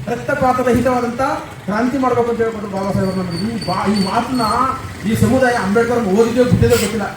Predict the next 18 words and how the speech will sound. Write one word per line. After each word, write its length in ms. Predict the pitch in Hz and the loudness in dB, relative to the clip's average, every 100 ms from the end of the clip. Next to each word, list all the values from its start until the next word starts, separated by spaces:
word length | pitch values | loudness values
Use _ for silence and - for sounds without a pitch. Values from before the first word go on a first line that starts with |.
| - - 156 | -12 -10 -4
ಆದ್ರೆ 180 | 202 | -4
ಬಹಳ 320 | 180 165 165 262 | -4 -6 -4 0
ಅದ್ಭುತವಾಗಿ, 960 | 233 196 - - 294 262 247 277 247 - - | 2 0 0 0 2 2 2 -4 -8 -10 -8
ರಕ್ತಗತವಾಗಿ 720 | 202 - 285 262 254 254 247 277 - - - | -6 -4 -2 0 0 -2 -4 -6 -10 -16 -8
ಜನ್ಮಾಂತರ 440 | 202 220 254 262 254 | -4 -2 -2 -2 -2
ಜನ್ಮಾಂತರಕ್ಕೂ 640 | 220 233 247 247 233 240 | 0 -2 -2 -2 -2 -4
ಇಂತಹ 320 | 233 220 - | -4 0 2
ಒಂದು 260 | 233 226 220 | 2 2 -2
ಅದ್ಭುತವಾದಂಥ 760 | - - - 185 208 208 233 226 | -4 -4 -2 0 2 2 2 0
ಕಲ್ಚರ್ 440 | - 202 202 208 | -4 -4 -2 -2
ಈ 80 | 220 190 | -2 -2
ಸಮುದಾಯ 280 | 190 202 | -2 -2
ಸಾರ್ಥ 340 | 202 175 202 247 | -4 -4 -4 -4
ಬಂದಿದೆ. 540 | 220 220 220 190 143 - - - - | -2 -2 -2 -2 -4 -10 -18 -14 -4
ಇದು 200 | 202 285 | 0 2
ಈ 260 | 240 247 | 4 4
ದೇಶದ 320 | 240 240 233 233 | 4 4 2 0
ಅಸ್ಪೃಶ್ಯರ, 800 | 247 220 - - 254 220 220 | 2 2 0 0 0 -2 -2